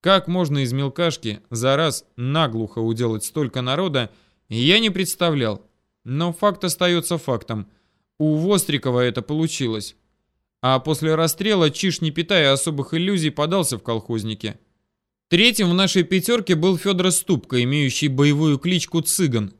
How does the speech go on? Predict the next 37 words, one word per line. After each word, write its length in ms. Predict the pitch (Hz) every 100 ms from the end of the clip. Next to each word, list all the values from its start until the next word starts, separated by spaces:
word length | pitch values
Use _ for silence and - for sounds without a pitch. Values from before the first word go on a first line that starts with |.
| -
которую 360 | 123 156 147
получил, 460 | 135 156 156 - 202
скорее 400 | - 165 170 151
всего, 300 | - 175 190
из-за 240 | 147 131 139
внешнего, 680 | 151 185 170 156 131 123 -
смугло-кучерявого 1120 | 151 165 151 147 143 - 156 156 139 139 151
вида 400 | 185 151 120 - - _ -
и 160 | 143
умения 460 | 156 175 208 185 170
виртуозно 560 | 165 160 196 185 170
управляться 560 | 160 160 160 165 151 151
с 80 | 139
гитарой. 520 | 156 160 117 107 95 _ _ _ _ _ _ _
Правда, 320 | - 180 170 160
с 80 |
пулеметом 580 | - 160 170 226 220 185
он 140 | 180 165
справлялся 760 | 160 165 165 135 120 127 117 _
не 220 | 139 175
менее 320 | 170 131 113 113
виртуозно. 720 | 117 - 127 117 107 107 - _ -
Потомственный 680 | 139 139 196 165 165 160 151
казак. 480 | 160 156 160 - _ _ _ _ -
Во 220 | 113 147
времена 440 | 185 190 202 202
С 120 | 190
С 160 | 170 185
С 120 | 190
Р 120 | 208
был 200 | 175 175
прапорщиком 680 | 160 190 185 160 - 165 156
в 40 |
Р 80 | 165
В 120 | 165
С 240 | 170 165 160
Н. 220 | 117